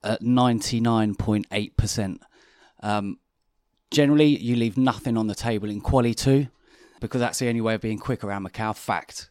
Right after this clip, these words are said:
it's a long track. It's a two-minute, ten, twelve lap time. Um, and the times, once it comes to that, that Saturday, that Friday afternoon, Saturday race, they're actually quite close. There's not big, huge gaps in between people. So,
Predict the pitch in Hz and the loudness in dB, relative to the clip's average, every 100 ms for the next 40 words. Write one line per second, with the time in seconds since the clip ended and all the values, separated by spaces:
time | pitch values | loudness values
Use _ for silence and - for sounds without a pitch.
0 | - 101 - - 110 123 113 101 117 98 | -12 -10 -8 -4 0 0 0 -2 0 -2
1 | - 95 - - - - 120 113 110 - | -4 -12 -8 -10 -8 -4 -2 -2 -4 -6
2 | - 113 104 101 113 104 95 113 - - | -6 -6 -6 -4 -2 -2 -2 -4 -4 0
3 | 113 107 - - - - _ - 107 104 | 0 0 -6 -20 -20 -20 _ -2 2 2
4 | 101 - - _ - 110 107 - 127 120 | 0 -4 -20 _ -6 -2 0 0 2 4
5 | 117 107 - - - 123 101 110 - - | 4 0 -8 -14 -4 -2 -2 -6 -8 -6
6 | 131 135 127 107 - 120 110 104 98 110 | 0 2 2 0 -4 0 0 0 0 -2
7 | - _ _ - _ - 113 - - - | -2 _ _ -20 _ -4 -4 -2 -2 -2
8 | 107 - 113 117 107 104 - - - - | -2 -4 0 2 2 -2 -8 -20 -20 -14
9 | - 107 - 147 139 131 123 - 113 120 | -6 -6 4 8 8 8 4 2 0 0
10 | 117 - 117 - 113 113 107 113 120 104 | 0 -2 -4 -4 -4 -2 -2 0 0 0
11 | 104 - - - 113 123 - - 104 - | -2 -4 -4 -4 0 0 0 -4 -6 -8
12 | - 117 87 - 120 95 80 95 101 117 | -2 -2 -2 -4 -4 -4 -6 -8 -2 -2
13 | 117 - - 101 - - 104 - 101 - | -2 -4 -6 -6 -6 -6 -6 -6 -8 -6
14 | 110 101 - 113 104 98 87 87 90 117 | -8 -8 -6 -6 -6 -8 -10 -10 -6 -2
15 | 104 | -2